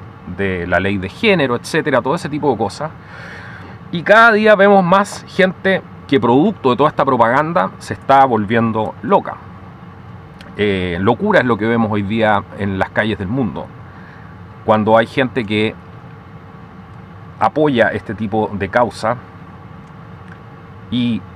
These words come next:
se dicen luchadores de la libertad o liber-, eh, luchadores sociales o estos social justice warriors, estos luchadores de la justicia social, y no son más que gente completamente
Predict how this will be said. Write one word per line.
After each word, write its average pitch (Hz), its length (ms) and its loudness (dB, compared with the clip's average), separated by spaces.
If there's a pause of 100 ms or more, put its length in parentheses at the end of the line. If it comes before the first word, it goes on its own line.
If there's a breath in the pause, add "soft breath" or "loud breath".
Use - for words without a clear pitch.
(120)
se - 180 -2
dicen 120 400 0
luchadores 110 560 0
de 104 80 0
la 92 100 2
libertad 120 680 2
o 110 60 2
liber-, 101 360 0
eh, 90 680 -4
luchadores 101 540 0
sociales 135 720 2
o 101 140 -2
estos 98 280 -6
social 110 640 -2 (560 loud breath)
justice 113 380 0
warriors, 123 680 0 (1080 loud breath)
estos 107 260 -2
luchadores 123 460 2
de 117 60 4
la 113 80 2
justicia 123 500 -2
social, 151 400 -2
y 127 80 2
no 139 160 0
son 151 320 -4
más 143 180 0
que 135 280 -2
gente 131 400 -4
completamente 110 1080 -2